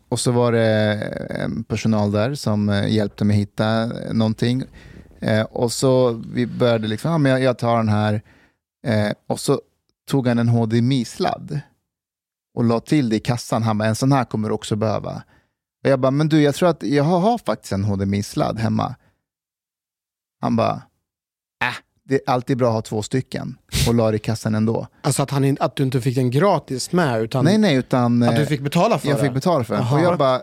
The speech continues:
Speaker 1: "Stopp här, vad, vad, vad gör du?"
Speaker 2: Mm.
Speaker 1: Han bara, "Vadå?"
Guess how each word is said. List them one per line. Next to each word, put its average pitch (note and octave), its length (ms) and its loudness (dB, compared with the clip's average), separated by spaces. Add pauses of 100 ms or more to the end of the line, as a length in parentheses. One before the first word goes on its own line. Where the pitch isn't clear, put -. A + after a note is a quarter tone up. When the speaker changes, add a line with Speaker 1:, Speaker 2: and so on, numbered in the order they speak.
(120)
Speaker 1:
"Stopp - 380 -4
här, G#2 240 0
vad, C#3 340 0 (100)
vad, C#3+ 260 -8
vad C#3 200 0
gör F#3+ 280 2
du?" - 400 -4
Speaker 2:
Mm. A#2+ 140 -2 (880)
Speaker 1:
Han F3+ 100 4
bara, F#3 80 6
"Vadå?" F#3 420 2